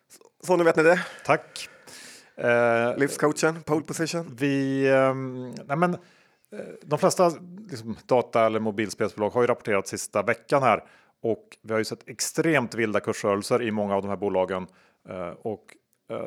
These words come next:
Speaker 2: jag tänker vi bara tar en titt, snabb titt på Embracer och Stillfront idag. Eh,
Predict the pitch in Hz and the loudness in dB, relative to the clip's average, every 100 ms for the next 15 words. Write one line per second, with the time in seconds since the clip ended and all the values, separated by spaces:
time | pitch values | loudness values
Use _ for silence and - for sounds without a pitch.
0 | 214 220 - 135 113 120 113 110 110 120 | -10 -12 -6 -6 -4 -4 2 2 2 0
1 | 113 104 123 110 - 120 - - 143 127 | -2 -2 -10 -12 -6 -6 -6 -2 0 0
2 | - 120 120 120 117 113 - 123 147 120 | 0 0 0 0 0 0 0 -2 -2 0
3 | 135 127 113 - - _ _ _ _ _ | -4 0 0 0 -10 _ _ _ _ _
4 | 113 107 | -6 -6